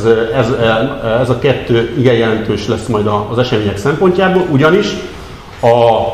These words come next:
szeptember tizennyolcadikán felváltott első páncélos hadosztálynak a jelentős része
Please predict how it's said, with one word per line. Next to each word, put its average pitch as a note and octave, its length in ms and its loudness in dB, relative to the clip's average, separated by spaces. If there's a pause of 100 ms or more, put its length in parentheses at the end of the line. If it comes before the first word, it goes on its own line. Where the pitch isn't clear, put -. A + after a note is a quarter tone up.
(120)
szeptember F3+ 540 2
tizennyolcadikán C3 1080 2 (880)
felváltott C#3 680 2
első C#3+ 360 2
páncélos A#2+ 500 2
hadosztálynak D3 640 0
a - 40 4
jelentős B2+ 560 0
része D#3+ 600 -2